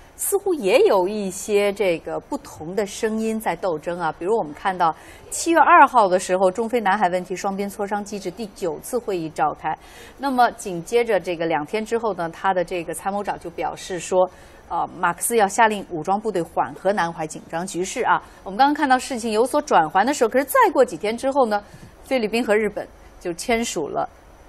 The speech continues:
对南海局势可能造成很大影响的互惠准入协定。那么再后来，我们刚才也提到了，在鲜-，鲜宾礁啊、仁爱礁方面不断的这个议题在发酵。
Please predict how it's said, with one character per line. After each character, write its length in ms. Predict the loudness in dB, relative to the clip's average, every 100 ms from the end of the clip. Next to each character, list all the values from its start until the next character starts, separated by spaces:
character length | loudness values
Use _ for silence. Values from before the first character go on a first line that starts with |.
| -14 -6
对 80 |
南 100 | -2
海 120 | 0 -2
局 100 | -4
势 100 | -8
可 140 | -8
能 100 | -4
造 120 | -2
成 120 | -2
很 140 | -4 -4
大 140 | -4
影 120 | -6
响 140 | -10 -12
的 60 |
互 260 | -14 -8 -6
惠 220 | -2 -2
准 260 | -2 -8 -8
入 160 | -6 -6
协 240 | -6 -10
定。 160 | -12 -16 -18 -20 -14
那 80 | -4
么 40 |
再 140 | 4 4
后 140 | 6
来， 80 | 4
我 80 | 4
们 100 | 0
刚 100 | -2
才 120 | -2
也 120 | -4
提 180 | -6 -4
到 160 | 0 2
了， 100 | 0
在 260 | 2 4 2
鲜-， 280 | -2 -4 -6 -8
鲜 260 | -6 -2 -2
宾 160 | -2
礁 160 | 2 4
啊、 80 | 4
仁 160 | 2
爱 120 | -4
礁 100 | -4
方 160 | -6 -6
面 140 | -8
不 120 | -10 -6
断 200 | -4 -4
的 100 | -6 -10
这 100 | -14
个 80 | -12
议 160 | -12
题 160 | -12 -12
在 160 | -8 -8
发 180 | -8
酵。 200 | -8 -8